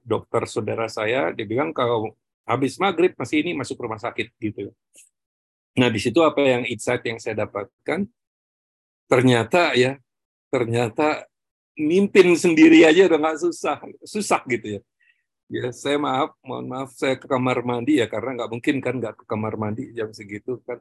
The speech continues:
Nggak mau dong, gengsi dong, masa ditemenin istri ke kamar mandi gitu. Tapi ya ternyata jatuh gitu, tapi ya saya tahan gitu ya, tangan saya sampai lecet, saya teriak juga minta bantu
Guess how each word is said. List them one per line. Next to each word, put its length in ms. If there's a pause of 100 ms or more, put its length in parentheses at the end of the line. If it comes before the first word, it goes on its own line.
(120)
Nggak 200
mau 240
dong, 240
gengsi 400
dong, 160
masa 200
ditemenin 480
istri 360
ke 80
kamar 320
mandi 320
gitu. 200 (760)
Tapi 320
ya 80
ternyata 480
jatuh 560
gitu, 240
tapi 240
ya 80
saya 160
tahan 400
gitu 160
ya, 80
tangan 400
saya 160
sampai 320
lecet, 480 (240)
saya 160
teriak 400
juga 240
minta 320
bantu 400